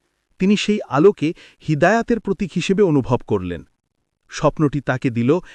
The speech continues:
এক নতুন শক্তি। তিনি বললেন, "যাত্রা এখনো শেষ নয়, আমার আত্মা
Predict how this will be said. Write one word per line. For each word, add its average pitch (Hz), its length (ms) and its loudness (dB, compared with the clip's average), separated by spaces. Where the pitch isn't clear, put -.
এক 117 200 -4
নতুন 147 420 -2
শক্তি। - 480 -8
তিনি 175 180 0
বললেন, 143 440 0
"যাত্রা 147 420 0
এখনো 202 280 -2
শেষ - 360 -2
নয়, 82 200 -8
আমার 165 240 2
আত্মা - 340 0